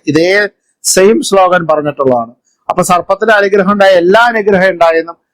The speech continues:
സർപ്പത്തിന്റെ ദോഷം ഉണ്ടായ സർവ്വദോഷവും ഉണ്ടായെന്ന്. അപ്പൊ അതുകൊണ്ട് തന്നെ സർപ്പപ്രീതി എപ്പോഴും കുട്ടികളുടെ കാര്യം, സന്താന ഐശ്വര്യത്തിന് സർപ്പപ്രീതി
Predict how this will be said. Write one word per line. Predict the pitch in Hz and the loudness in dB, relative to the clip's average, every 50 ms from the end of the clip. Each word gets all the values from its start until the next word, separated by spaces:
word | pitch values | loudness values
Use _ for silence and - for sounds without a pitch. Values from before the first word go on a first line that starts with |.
| _ - | _ -12
സർപ്പത്തിന്റെ | - - 160 160 - - 190 - 214 196 208 | -4 -2 -2 -2 -2 -6 -4 -4 -2 -2 -2
ദോഷം | 196 180 170 170 170 - - 190 | 0 2 2 2 2 0 -2 -6
ഉണ്ടായ | 175 165 165 165 165 | -6 -2 -2 -2 -2
സർവ്വദോഷവും | 160 - 156 151 151 165 175 170 170 170 156 - 175 160 | -2 -2 -4 -4 -2 -2 -2 0 0 -2 0 -2 -4 -4
ഉണ്ടായെന്ന്. | 135 135 127 127 120 110 107 - _ _ _ _ _ - | -2 -2 -2 -2 -4 -4 -8 -12 _ _ _ _ _ -10
അപ്പൊ | - - 165 156 | -6 0 0 0
അതുകൊണ്ട് | 151 160 165 175 185 185 196 185 185 | 2 2 2 0 2 0 0 0 0
തന്നെ | 175 180 185 185 190 _ - _ _ _ _ _ _ - | 0 0 -2 -4 -4 _ -20 _ _ _ _ _ _ -10
സർപ്പപ്രീതി | - - 175 175 175 - 262 247 - - 214 196 190 185 185 185 185 - _ _ - | -2 -2 -2 -2 0 -2 -2 -2 0 0 0 2 2 2 0 0 -2 -4 _ _ -4
എപ്പോഴും | - 165 - _ - 202 202 208 | -4 -4 -4 _ -2 0 0 0
കുട്ടികളുടെ | 190 - 196 185 - _ - 226 208 226 226 220 220 208 | -2 -2 -6 -6 -6 _ -2 0 2 2 2 2 0 2
കാര്യം, | 180 170 156 147 143 127 | 0 0 0 0 -2 -4
സന്താന | - - 170 175 180 190 185 202 208 214 214 214 | -2 -2 -2 0 0 2 2 4 4 4 4 2
ഐശ്വര്യത്തിന് | 214 208 196 190 185 180 - 185 190 180 175 - - 175 185 180 - _ _ _ _ - | 2 2 2 0 0 -2 -2 -4 -2 -2 -2 -4 -2 -4 -4 -4 -6 _ _ _ _ -8
സർപ്പപ്രീതി | - - 170 160 160 - _ - 208 202 - - 165 156 151 151 147 160 | -4 -2 0 0 -2 -2 _ -2 -2 -2 -2 -4 -2 -2 -2 -2 -2 -4